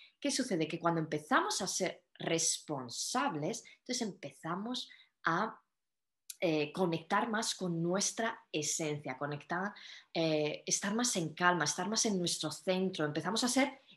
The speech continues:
el observador. ¿Por qué el observador? Porque ya no estamos metidos en, en la experiencia que está sucediendo aquí, que al final es un holograma. ¿Un holograma de qué? De nuestro interior, porque una de las mayores leyes,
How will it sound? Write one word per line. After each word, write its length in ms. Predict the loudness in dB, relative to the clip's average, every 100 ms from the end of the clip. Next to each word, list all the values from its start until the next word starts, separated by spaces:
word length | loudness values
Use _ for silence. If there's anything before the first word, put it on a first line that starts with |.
| 6
el 220 | 6 8
observador. 1080 | 4 2 2 4 4 4 2 0 2 -2 -2 -12 -20 -12 0
¿Por 220 | 2 4
qué 200 | 4 6
el 100 | 6
observador? 680 | 4 2 0 2 2 2 -2 -10 0
Porque 280 | 2 4 4
ya 140 | 4
no 80 | 4
estamos 500 | 2 4 4 4 4
metidos 880 | 2 2 -2 6 8 10 6 4 2
en, 300 | 2 2 0 -10 -20 -4 4
en 280 | 6 6 6
la 120 | 6
experiencia 1000 | 4 4 4 6 4 2 -4 2 4 2 -2 -8 2
que 80 |
está 200 | 4 4
sucediendo 720 | 2 0 4 8 10 10 8 4
aquí, 340 | 6 4 6
que 60 | 2
al 80 | 4
final 280 | 4 4
es 160 | 4 4
un 120 | 6
holograma. 800 | 8 8 8 8 8 8 6 2 0
¿Un 120 | 4
holograma 540 | 6 6 4 4 2 4
de 320 | 4 4 0
qué? 280 | 2 2 0 -12 _ _ _ _
De 100 | -2
nuestro 400 | 0 0 0 -2
interior, 520 | -6 -6 0 2 2 0
porque 360 | 0 2 2
una 260 | 2 2 2
de 80 | 2
las 340 | 2 0 -2
mayores 500 | -2 0 0 0 0
leyes, 640 | 4 4 2 -2 -4 -8